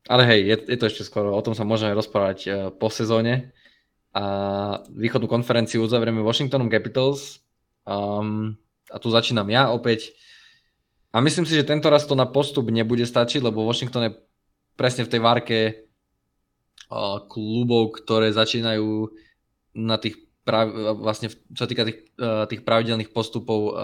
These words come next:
vymieňať iné, keďže vlastne to jadro starne. A myslím si, že najdôležitejší predtým bude, um, John Carlson, uh, č-,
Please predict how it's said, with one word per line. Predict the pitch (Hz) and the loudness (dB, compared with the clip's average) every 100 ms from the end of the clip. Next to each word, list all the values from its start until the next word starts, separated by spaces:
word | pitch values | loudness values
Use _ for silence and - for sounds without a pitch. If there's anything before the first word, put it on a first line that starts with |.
| 104 | -4
vymieňať | 110 117 117 110 107 | -2 -2 -2 -4 -6
iné, | 117 113 120 143 - - _ _ | -6 -2 -2 -2 -8 -20 _ _
keďže | - 98 101 | -10 -6 -4
vlastne | 98 104 | -4 -6
to | 104 104 | -2 0
jadro | 101 101 | 0 -4
starne. | - 98 98 110 117 - _ _ _ _ _ _ _ _ _ - | -4 -2 -2 -2 -4 -8 _ _ _ _ _ _ _ _ _ -8
A | 104 104 104 107 107 107 110 - _ _ - | -4 0 0 0 0 0 -4 -8 _ _ -14
myslím | 117 123 123 | -10 -8 -4
si, | 127 | 0
že | 117 | 2
najdôležitejší | 120 123 120 123 117 - | 4 2 2 0 -4 -4
predtým | - 104 113 107 | -4 -2 -4 -4
bude, | 101 98 98 98 98 _ _ _ _ - | -6 -8 -6 -8 -12 _ _ _ _ -12
um, | 98 98 98 98 101 _ _ _ _ _ _ _ _ - | -8 -6 -8 -10 -14 _ _ _ _ _ _ _ _ -14
John | 110 110 110 | 0 2 4
Carlson, | 110 104 110 - 117 120 127 127 - _ - | 4 2 2 -2 -2 -2 -2 -6 -14 _ -10
uh, | 104 101 101 98 98 - | -6 -4 -4 -6 -10 -16
č-, | - - | -14 -14